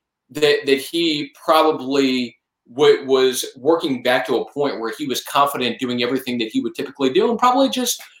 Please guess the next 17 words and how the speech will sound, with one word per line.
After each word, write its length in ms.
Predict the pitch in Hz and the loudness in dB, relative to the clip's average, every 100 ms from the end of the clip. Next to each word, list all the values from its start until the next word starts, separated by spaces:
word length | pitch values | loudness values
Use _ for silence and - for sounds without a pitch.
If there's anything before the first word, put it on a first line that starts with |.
| _ | _
uh, 300 | - 180 196 190 - - - - - - 240 - - - - | 0 4 4 4 -4 -20 -12 -12 -12 -20 -20 -20 -16 -10 0
felt 480 | 180 208 196 190 139 _ 135 | 4 6 4 0 -6 _ -4
s-, 320 | - 196 - | 0 2 2
some 140 | 180 | 0
discomfort 440 | 165 160 185 180 175 | 0 0 2 2 2
during 200 | 160 165 | 2 2
the 40 | |
course 200 | 147 175 | 2 0
of 100 | 180 | 0
the 0 | |
game 240 | 139 196 214 | -2 0 0
as 140 | 139 | 0
he 100 | 160 | -2
was 140 | 151 | -2
getting 320 | - 143 156 120 | 0 0 0 -2
back 360 | 117 120 120 | 0 2 2
to, 320 | - 147 139 | 0 2 2